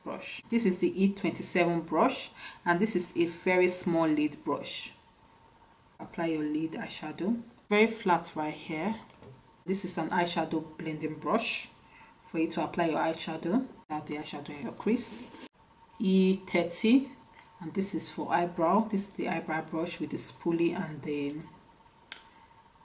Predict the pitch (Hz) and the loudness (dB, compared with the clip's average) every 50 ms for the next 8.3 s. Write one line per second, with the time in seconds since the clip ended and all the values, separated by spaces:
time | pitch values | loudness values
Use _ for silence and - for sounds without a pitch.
0 | - _ _ _ - - - 175 170 165 170 160 160 151 - - 156 143 143 - | -20 _ _ _ -18 -10 -6 -4 -4 -2 0 0 0 0 -2 -2 -2 -2 -2 -2
1 | - - 156 147 151 151 - - - - - 160 151 147 143 139 151 151 143 - | -8 -6 -4 -4 -4 -4 -4 -10 -10 -8 -8 -8 -6 -6 -4 -2 -2 -4 -4 -6
2 | - 151 165 202 247 269 262 - - - - - - - - - - 170 175 185 | -4 0 2 2 2 2 0 -4 -10 -16 -18 -20 -20 -20 -16 -8 -2 0 2 2
3 | 190 185 - 190 175 - 180 170 - - - 165 160 - - - - - - - | 2 4 4 2 2 4 0 -2 -2 -2 0 0 0 0 -2 -12 -14 -16 -18 -14
4 | - - - - 175 165 165 165 165 165 165 160 - - - - - - - - | -14 -12 -4 2 2 4 4 4 2 0 0 -2 -4 -14 -18 -18 -18 -12 -10 -10
5 | - - - - - - - 170 170 - - - 170 165 - 156 143 143 147 147 | -8 -8 -8 -10 -10 -10 -12 -16 -16 -12 -6 -4 -4 -4 -4 -8 -6 -6 -6 -6
6 | - - 139 127 117 - - - - - 135 127 - - 254 233 196 180 180 175 | -6 -6 -6 -6 -6 -8 -10 -14 -14 -14 -14 -12 -2 6 8 10 10 10 8 6
7 | 175 - - 220 196 190 190 185 185 - - - 175 160 - - 190 190 202 196 | 2 6 8 10 10 12 12 10 8 8 4 0 0 0 2 4 6 6 6 4
8 | - 240 240 - - - | 4 2 2 2 0 -8